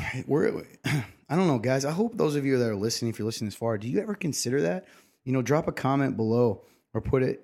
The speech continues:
if you're wa-, listening on the podcast, you can use the link to give us your thoughts. But, you know, are we crazy? Do you guys feel this way? Do you ever,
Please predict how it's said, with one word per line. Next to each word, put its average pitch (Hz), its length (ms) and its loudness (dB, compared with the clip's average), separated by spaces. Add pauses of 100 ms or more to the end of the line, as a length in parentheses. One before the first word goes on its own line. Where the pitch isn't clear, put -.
if - 160 -8
you're 120 80 2
wa-, 123 280 4
listening 127 360 0
on 104 80 0
the 98 60 -4
podcast, 117 1040 -2 (600)
you 120 120 -4
can 123 120 -4
use 120 160 -2
the 110 80 -4
link 117 240 0
to 110 60 -8
give 110 160 -2
us 110 160 -6
your 98 100 -8
thoughts. 120 380 -2
But, - 200 -6 (360)
you - 80 -4
know, 143 80 2
are 123 140 4
we 143 160 0
crazy? 156 480 0
Do 143 100 0
you 135 60 0
guys 156 220 2
feel 135 220 0
this 147 180 -2
way? 160 140 0
Do 139 100 -4
you 135 120 4
ever, 147 220 0